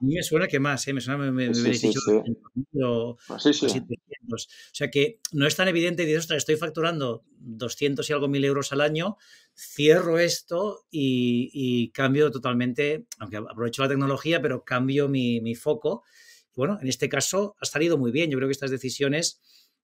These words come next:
Speaker 1: son muy difíciles, pero fuisteis muy valientes de tomar esta
Speaker 2: Mm.
Speaker 1: decisión.
Speaker 2: Sí, sí, fue, fue, fue complicado, eh,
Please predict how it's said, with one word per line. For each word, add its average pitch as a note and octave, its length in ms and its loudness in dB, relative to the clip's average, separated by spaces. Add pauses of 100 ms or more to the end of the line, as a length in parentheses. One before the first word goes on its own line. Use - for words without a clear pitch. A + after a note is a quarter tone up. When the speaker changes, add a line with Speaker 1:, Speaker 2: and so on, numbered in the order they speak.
(100)
Speaker 1:
son C#3 240 2
muy D3 140 2
difíciles, D#3 460 2
pero C#3+ 180 -4
fuisteis C3 380 -4
muy C3 160 2
valientes B2+ 760 0
de C#3 120 -10
tomar A#2 200 -4
esta B2+ 160 -4
Speaker 2:
Mm. B2+ 40 0
Speaker 1:
decisión. A#2+ 520 -10 (760)
Speaker 2:
Sí, C3+ 100 0
sí, B2 280 2
fue, F#2+ 320 -2
fue, G2 240 -2 (540)
fue G#2 220 -4
complicado, C3 920 2 (680)
eh, F2+ 880 -4